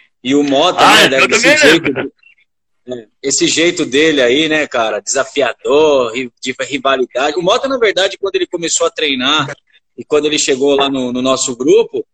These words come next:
Speaker 1: ele movimentou assim, legal. A gente tinha uma rivalidade assim,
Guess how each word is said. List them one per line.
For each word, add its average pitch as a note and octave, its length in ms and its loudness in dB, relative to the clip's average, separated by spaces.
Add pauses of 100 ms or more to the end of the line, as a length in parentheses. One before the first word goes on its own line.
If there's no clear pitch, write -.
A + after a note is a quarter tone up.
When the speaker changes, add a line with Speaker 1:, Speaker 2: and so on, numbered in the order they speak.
(160)
Speaker 1:
ele E3 160 0
movimentou A3+ 800 0
assim, G#3+ 280 -2
legal. A3+ 380 0
A G3 60 2
gente B3+ 240 -6
tinha E4 200 -4 (100)
uma A#3 120 -2
rivalidade F3 920 -2
assim, D3 500 -4